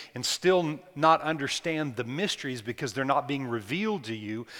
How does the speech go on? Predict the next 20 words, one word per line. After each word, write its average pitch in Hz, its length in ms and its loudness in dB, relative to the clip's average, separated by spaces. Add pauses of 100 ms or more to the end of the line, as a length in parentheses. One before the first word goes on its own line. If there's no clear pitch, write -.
(160)
because 139 300 0
you're 139 100 2
not 127 220 6
accessing 139 800 4
them 120 160 0
by 120 140 2
the 113 100 -6
Holy 113 220 -8
Spirit. - 580 -10 (1900)
But 113 80 -10
when 156 200 4
we 160 140 6
allow 156 380 10
the 180 100 4
Holy 160 240 2
Spirit 170 600 2 (1160)
into 185 420 2
our 151 200 12
lives 151 560 8
by 127 300 8